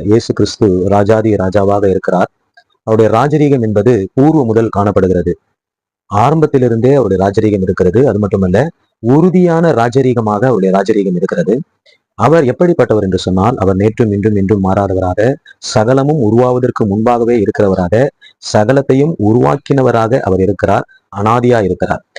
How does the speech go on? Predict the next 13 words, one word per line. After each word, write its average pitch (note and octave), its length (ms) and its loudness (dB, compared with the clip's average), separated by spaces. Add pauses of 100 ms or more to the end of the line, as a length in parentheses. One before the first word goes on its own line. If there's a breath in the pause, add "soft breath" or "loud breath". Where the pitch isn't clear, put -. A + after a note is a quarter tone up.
நிலையான A#2+ 520 0
ராஜ்யத்தை G#2+ 500 0
உடைய, G#2+ 220 2
சிங்காசனத்தை G#2+ 600 -2
உடைய, G2 340 2 (300 loud breath)
பூர்வ C3+ 300 2
முதல் B2 240 0
உறுதியான B2+ 520 0
சிங்காசனத்தை G#2 580 -2
உடைய, F#2+ 300 0 (280 loud breath)
எல்லாவற்றுக்கும் C#3+ 840 0 (200)
முந்தினவராய் B2+ 580 2
இருக்கிற, G2 300 -2